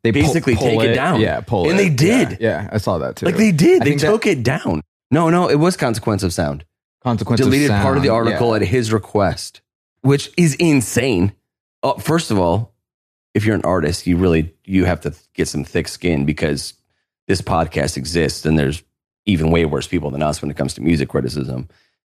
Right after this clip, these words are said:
Speaker 2: But second of all, what a failure of journalism, heavy quotes, journalism that is music journalism, to have even mild criticism of his new album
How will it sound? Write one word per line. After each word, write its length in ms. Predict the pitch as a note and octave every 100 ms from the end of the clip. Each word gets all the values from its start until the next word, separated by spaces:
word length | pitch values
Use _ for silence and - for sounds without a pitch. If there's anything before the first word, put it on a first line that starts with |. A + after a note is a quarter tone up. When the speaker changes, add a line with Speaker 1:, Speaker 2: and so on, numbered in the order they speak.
| _
Speaker 2:
But 100 | F#2+
second 360 | - - - A2+
of 60 | F2
all, 200 | E2+ F2
what 160 | C#3+
a 40 | D3+
failure 540 | - A#2 C#3 A#2 F2+
of 140 | E2
journalism, 800 | - G#2+ G#2+ E2+ F2 E2+ E2 G2+ - _ _
heavy 360 | - C#3 B2 G2+
quotes, 640 | - A2+ G#2+ G2+ - - - _ -
journalism 680 | G2 A2+ A#2 G2 F2+ F2+ F2+
that 140 | F#2
is 180 | G#2+ G2+
music 320 | A2+ A2+ F#2+
journalism, 580 | D#2+ G#2 A#2 F2+ E2 F2+
to 60 | G2
have 300 | A2+ G#2+ G2
even 400 | C#3 B2+ G#2 F2+
mild 380 | F#2+ G#2 B2 -
criticism 500 | A#2 B2 C#3 C#3 C#3+
of 160 | A2
his 140 | F2+ G#2
new 180 | A2
album 400 | E2+ G2+ C#3 D3